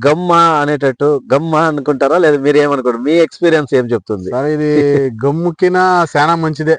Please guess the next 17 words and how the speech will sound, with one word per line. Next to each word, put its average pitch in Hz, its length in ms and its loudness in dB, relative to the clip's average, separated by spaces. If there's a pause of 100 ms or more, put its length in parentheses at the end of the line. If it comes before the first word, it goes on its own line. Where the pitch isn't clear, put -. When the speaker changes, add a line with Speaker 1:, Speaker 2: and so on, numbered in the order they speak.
(100)
Speaker 2:
ఎలా 131 140 -2
అంటే, 135 440 -2 (640)
మనము 139 400 -8
చూపించే 156 340 -2
కాలంలో 147 480 -2
బాగా 123 180 -2 (120)
చూపిస్తా 135 340 -2
ఉండి 127 260 0
కరెక్ట్ 127 340 -4
గా 127 60 2
పని 117 200 -2
చేసినాం. 101 360 -4 (140)
ఇప్పుడు 127 200 0
Speaker 1:
ఓకే. 131 100 2
Speaker 2:
మనము 131 340 0
ఇంకొకరి 135 320 0
మీద 135 220 0